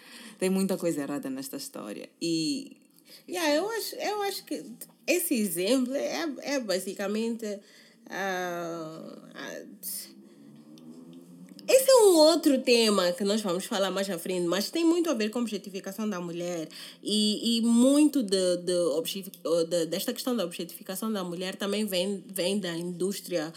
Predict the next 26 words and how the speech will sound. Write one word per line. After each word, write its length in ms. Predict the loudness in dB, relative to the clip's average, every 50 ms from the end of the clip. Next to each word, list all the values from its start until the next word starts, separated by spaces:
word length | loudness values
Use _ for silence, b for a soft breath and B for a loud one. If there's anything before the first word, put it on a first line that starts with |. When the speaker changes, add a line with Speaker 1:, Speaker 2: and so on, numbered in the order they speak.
| B B B B B -6
Speaker 2:
ah, 340 | -2 0 0 0 0 -2 -4 -6 -4
porn. 440 | 0 2 4 4 4 2 0 -4 -6 B B B B B
E 680 | -4 -2 -2 0 0 0 0 0 0 0 -2 -2 -4 -8 -14 -20 _ _ -8 -8 -8 -10 -14 _ _ _ _ -20 -20 -20 -20 -20 -20 -20 -20 -6 0
muitos 440 | 4 6 8 8 8 6 4 4 0
exemplos 460 | 0 0 0 0 0 0 0 -2 -4 -4
de, 240 | -4 -2 -2 -2 -2
de, 240 | -2 -2 -2 -2 -2
deste 300 | -4 -4 -4 -4 -4 -6
tipo 160 | -8 -8 -6
de 40 | -8
situação, 600 | -10 -10 -8 -8 -6 -6 -4 -2 -2 -2 0 0
muitos 460 | 0 0 0 0 -2 -2 -2 -4 -6 -6
exemplos 480 | -6 -4 -4 -4 -4 -4 -4 -8 -10
disso 240 | -8 -8 -8 -6 -8
existem 460 | -8 -6 -8 -8 -8 -8 -8 -8 -6
em 20 | -8
sites 360 | -8 -10 -10 -10 -12 -12 -10
porn. 340 | -8 -6 -6 -6 -6 -8 B B B B B B B
Então, 220 | -4 -2 -2 -2 -2
provavelmente, 840 | -2 -4 -2 -2 -4 -4 -2 -2 0 0 0 2 0 0 0 -4 -6 -6
é 140 | -2 0 0
algo 320 | 2 2 2 0 -2 -4
que 80 | -6 -8
acaba 320 | -6 -6 -4 -4 -4 -4
ficando 440 | -4 -4 -6 -4 -2 -2 0 0 0
ligado 800 | -2 -2 -4 -6 -4 -2 -2 0 0 0 0 -2 -4 -6 -8